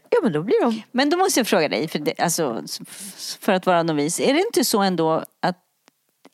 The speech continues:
Speaker 2: i en gay-relation så är det en som är lite mer i den
Speaker 1: Manliga
Speaker 2: manliga
Speaker 1: energin.
Speaker 2: energin och den som är i, mer i den kvinnliga energin? Så det kanske ändå blir same same.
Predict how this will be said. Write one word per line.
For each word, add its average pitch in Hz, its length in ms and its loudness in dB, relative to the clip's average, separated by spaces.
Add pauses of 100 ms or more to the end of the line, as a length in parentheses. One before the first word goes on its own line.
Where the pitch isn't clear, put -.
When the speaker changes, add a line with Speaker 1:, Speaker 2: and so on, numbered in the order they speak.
Speaker 2:
i 240 320 2
en 247 180 2
gay-relation 180 640 0
så - 100 -2
är 202 240 2
det 381 100 2
en 151 300 -2
som 156 220 -2
är 254 180 2
lite 254 280 0
mer 151 320 0
i 147 300 0
den 143 240 0 (260)
Speaker 1:
Manliga - 0 -
Speaker 2:
manliga 202 420 2
Speaker 1:
energin. 269 460 0
Speaker 2:
energin 156 140 -4
och - 300 -6
den 156 200 0
som 147 220 -4
är 143 160 -2
i, 143 180 -2
mer 151 180 0
i 139 100 -2
den 139 140 -4
kvinnliga 165 340 -2
energin? 302 360 -2
Så - 140 -8
det 185 80 0
kanske 226 240 2
ändå 196 180 2
blir 202 120 2
same 160 280 0
same. - 280 -2